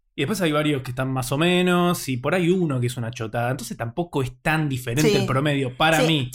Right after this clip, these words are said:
Speaker 2: A mí me, me, con esta nueva temporada lo que me pasó es que me alegró un poco que volviera al formato de tres capítulos,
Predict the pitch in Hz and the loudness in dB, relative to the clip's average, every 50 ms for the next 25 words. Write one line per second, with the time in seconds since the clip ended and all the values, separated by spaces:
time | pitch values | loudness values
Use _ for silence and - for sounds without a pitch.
0 | - - 190 190 214 247 294 311 302 285 254 240 240 180 170 160 156 151 151 147 | -6 -2 0 0 2 2 0 0 0 0 0 -2 -2 -4 -2 0 0 0 0 0
1 | 139 139 135 131 127 127 127 123 127 131 135 143 165 - 190 175 175 180 175 160 | 0 0 0 -2 0 -2 -2 -2 -2 -2 -2 -2 -2 -2 -2 0 0 0 0 0
2 | 156 139 139 143 160 180 190 165 139 139 131 127 131 131 123 123 160 180 185 175 | 0 0 0 2 2 2 2 2 0 -2 -2 0 0 0 0 0 -2 -4 -4 -4
3 | - - 160 139 135 135 135 135 135 135 143 151 165 170 170 180 180 165 185 170 | -2 -2 -2 0 0 0 0 0 0 0 2 2 2 2 2 2 2 2 2 0
4 | 143 135 135 135 131 143 151 151 156 151 139 - 143 135 131 147 143 123 139 131 | 0 0 -2 -2 0 0 0 2 2 0 0 -2 -4 -2 -2 -2 -2 0 0 0
5 | 127 120 117 120 - 170 156 151 - - 151 123 170 175 170 170 165 165 175 180 | 0 0 -2 -2 -2 -2 -2 -2 0 -2 -2 2 2 2 2 4 4 4 4 4
6 | 190 180 - _ | 2 -2 -8 _